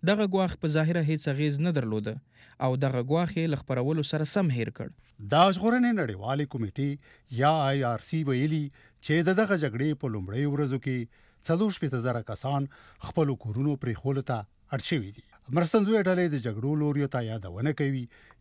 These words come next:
Speaker 2: چې ملکي کسان خوندي وساتي. هغوی همداراز هغو زرګونو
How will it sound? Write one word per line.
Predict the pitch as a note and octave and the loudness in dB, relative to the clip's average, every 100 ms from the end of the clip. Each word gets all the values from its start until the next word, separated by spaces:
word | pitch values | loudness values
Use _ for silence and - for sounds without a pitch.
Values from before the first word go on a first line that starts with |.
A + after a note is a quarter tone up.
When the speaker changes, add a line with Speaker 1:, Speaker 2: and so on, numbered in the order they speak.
| - | -4
Speaker 2:
چې | C3+ C#3 | 0 2
ملکي | D#3+ D#3 G#3 | 2 0 -2
کسان | D3+ - D3 - | -2 0 -2 -2
خوندي | E3 E3 G#2+ | -2 0 -4
وساتي. | A2+ B2+ - G#2+ - _ _ _ _ G3 | -6 -8 -8 -16 -20 _ _ _ _ 2
هغوی | F#3+ A3+ D3 | 4 2 0
همداراز | G2+ G#2 C3+ D3 C#3 C3 - - _ - | -2 0 2 2 0 -2 -8 -20 _ 2
هغو | F#3+ F#3 D#3 | 2 2 0
زرګونو | C3 A#2+ D3+ | -2 0 -2